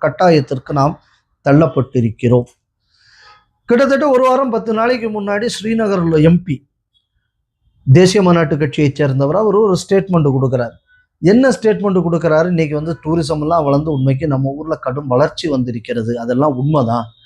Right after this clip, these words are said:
ஆனால் இதனால என்ன ஒரு பெரிய பாதிப்புன்னா, நம்ம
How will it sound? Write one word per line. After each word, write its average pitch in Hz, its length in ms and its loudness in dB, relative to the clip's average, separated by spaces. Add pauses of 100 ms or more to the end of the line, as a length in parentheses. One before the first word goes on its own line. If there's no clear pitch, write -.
(340)
ஆனால் 135 340 4
இதனால 175 640 2
என்ன 185 300 0
ஒரு 147 180 -2
பெரிய 143 280 -2
பாதிப்புன்னா, 120 840 -2 (460)
நம்ம 123 260 2